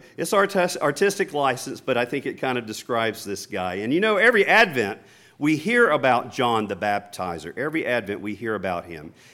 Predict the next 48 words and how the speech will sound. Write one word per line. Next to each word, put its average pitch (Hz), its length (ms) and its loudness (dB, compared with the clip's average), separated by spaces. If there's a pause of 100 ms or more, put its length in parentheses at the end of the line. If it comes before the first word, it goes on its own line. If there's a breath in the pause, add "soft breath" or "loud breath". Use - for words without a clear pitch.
And 143 140 2
it 160 140 -2
seems 269 500 -2
odd. 165 420 6
I 107 40 0
mean, 113 180 0
in 123 120 0
this 233 180 4
time 202 280 6
of 160 120 0
year, 185 120 6
it's 160 120 -2
kind 190 160 2
of 151 60 0
incongruous 143 680 0 (280 loud breath)
to 147 100 -4
hear 180 260 6
this 143 320 -2
fiery 170 460 2
prophet 160 500 0
coming 143 320 0
out 143 160 2
of 120 140 -6
the 113 60 0
desert, 113 500 0 (200 loud breath)
speaking 196 760 0
when 131 240 0
the 123 80 0
world 185 320 6
around 165 400 4
us 120 180 0
has 117 240 -6 (300 loud breath)
got 156 160 8
its 156 180 0
mind 160 480 4
anywhere 175 500 4
else 139 380 4
but 117 220 -4
on 123 220 0
that 127 180 0
kind 135 180 -2
of 127 100 -6
prophetic 151 600 0
challenge 139 600 0
that 101 180 -8
John 123 340 -2
would 98 140 -6
bring. 101 420 -4